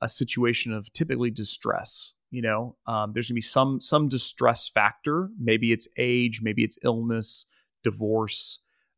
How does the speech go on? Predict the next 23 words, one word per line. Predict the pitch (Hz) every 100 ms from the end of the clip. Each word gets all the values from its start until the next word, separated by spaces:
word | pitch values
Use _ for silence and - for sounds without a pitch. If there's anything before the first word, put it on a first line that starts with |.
| -
Um, | 107 104 101 98 98
there's | 127 117
gonna | 131
be | 117
some, | - - 131 127 127 120 -
you | 156
know, | 127 - - -
midlife | 113 120 120
crises | - 117 - 123 123
happen, | 120 - 127 131 135 -
um, | 110 110 110 107 107 107 _ -
uh, | 107
or | 131 117 110 _
three-quarter | - 117 - 120
life | 120 127 - -
crises | 123 120 120
happen. | 120 120 170 156
<laughs> | 165
I |
mean, | 139 143
there, | 131 - 202 175
you | 131
know, | 120